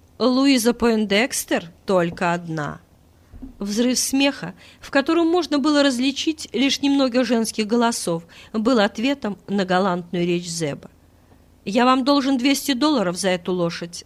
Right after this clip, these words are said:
сказал плантатор, обращаясь к Моррису и указывая на крапчатого мустанга. "Кажется, о такой сумме договаривался с вами мистер Стумп". "Я не участвовал в этой сделке", — ответил мустангер,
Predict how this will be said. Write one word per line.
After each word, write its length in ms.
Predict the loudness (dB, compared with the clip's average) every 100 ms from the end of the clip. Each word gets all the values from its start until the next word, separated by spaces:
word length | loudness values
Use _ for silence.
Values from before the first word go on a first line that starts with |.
| -10
сказал 440 | -6 -4 -2 -4
плантатор, 640 | -2 -4 -4 -6 -6 -8 -14 -20 -12 -4
обращаясь 680 | 0 2 2 2 0 0 -2
к 80 |
Моррису 560 | 0 0 0 -6 -10 -12 -16 -6
и 80 | -2
указывая 540 | 0 0 0 0 -2 -2
на 120 | -2
крапчатого 580 | -2 -2 -2 -6 -4 -4
мустанга. 640 | -6 -6 -8 -8 -10 -18 -20 _ _ _ _ -16 -6 2
"Кажется, 460 | 2 2 2 2
о 40 | 4
такой 380 | 0 2 -2
сумме 480 | -2 -4 -4 -4 -8 -12 -16 -6
договаривался 800 | -2 2 4 4 2 0 -2 -2
с 140 | 0
вами 240 | 0 0 -2
мистер 380 | -2 -4 -6
Стумп". 500 | -6 -6 -6 -6 -10 -20 -20 _ -20 -20 _ -20 _ _ _
"Я 220 | -2 2 2
не 140 | 2
участвовал 580 | 2 2 0 0 -2 -2
в 80 | -2
этой 220 | -2 -4
сделке", — 500 | -2 -2 -2 -2 -6
ответил 400 | -4 -6 -4 -6
мустангер, 680 | -6 -4 -2 -2 -4 -8